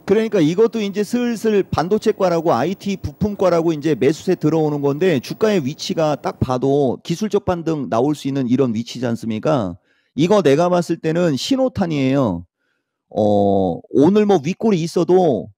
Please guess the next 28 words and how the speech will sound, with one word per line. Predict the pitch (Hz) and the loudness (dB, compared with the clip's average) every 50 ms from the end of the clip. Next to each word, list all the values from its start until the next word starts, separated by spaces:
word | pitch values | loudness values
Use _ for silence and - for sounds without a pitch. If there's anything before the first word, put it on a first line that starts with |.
| _ _ | _ _
신경 | - - 233 247 247 240 240 226 214 202 | -10 -8 -6 -4 0 0 0 0 0 -4
쓸 | - - 196 | -4 -4 -6
거 | - - 175 | -2 0 2
없고요. | 147 117 113 113 - 143 135 127 123 131 156 190 254 - _ _ _ _ _ _ _ _ _ _ _ _ | 2 2 0 -2 -4 -2 0 2 2 2 0 0 -4 -8 _ _ _ _ _ _ _ _ _ _ _ _
어, | - - 101 98 92 92 82 76 | -6 -4 -4 -2 -2 -2 0 2
내가 | 127 151 185 202 | 2 4 4 4
봤을 | 190 196 196 190 - 190 175 | 4 4 2 0 -2 -4 -2
때는 | - 185 180 180 165 131 | 0 0 0 0 -2 -2
이 | 127 156 | -4 -4
주식은 | 165 170 156 - - 180 180 160 139 - - | -6 -8 -8 -6 -6 -4 -4 -6 -6 -6 -4
그냥 | - 156 170 170 165 - | -2 0 0 -2 -4 -6
기술적으로도 | - - 185 185 165 240 247 220 - 220 196 170 165 143 139 127 147 185 214 233 233 - _ _ _ _ _ _ | -6 -4 -4 -2 0 -2 -2 0 0 0 2 2 2 2 2 2 4 4 4 2 2 -2 _ _ _ _ _ _
만 | - 101 104 113 143 | -2 0 0 2 0
이천 | 185 214 208 - 220 196 | 0 -2 -2 -2 0 0
원대까지는 | 196 185 - 185 - 175 165 151 165 151 | 0 0 -2 -2 -2 -2 -2 -2 -2 -2
올라갈 | 135 131 139 139 135 139 135 | -2 -2 0 0 0 0 -2
수 | 131 - 120 | -2 -2 -4
있을 | 120 117 - 131 120 | -4 -4 -4 -6 -4
거예요. | - 117 110 107 107 104 98 87 87 95 - _ _ _ _ _ _ _ _ - | 0 0 2 2 2 2 0 -4 -6 -10 -16 _ _ _ _ _ _ _ _ -6
이 | 127 120 | -4 -2
만 | 117 113 143 190 | 0 0 0 0
이천 | 214 - 226 202 | 0 0 2 2
원대 | 202 190 - 185 185 175 | 2 2 2 2 2 2
정도 | 175 170 165 160 165 | 2 -2 0 2 4
올라갔을 | 131 120 139 147 151 143 139 135 131 - - - 131 131 123 | 4 4 4 4 2 2 2 0 -2 -2 -2 -2 -2 -2 0
때 | - 208 226 240 247 254 262 - _ _ _ _ _ _ | -2 0 0 0 -2 -4 -6 -12 _ _ _ _ _ _
이익 | 160 165 190 175 | -6 -6 -4 -4
실현하시고, | - - 175 160 147 160 170 220 220 - - 170 - 220 220 165 110 90 92 | -6 -6 -4 -4 -2 -2 -4 -6 -6 -4 -6 0 2 2 2 2 0 -2 -8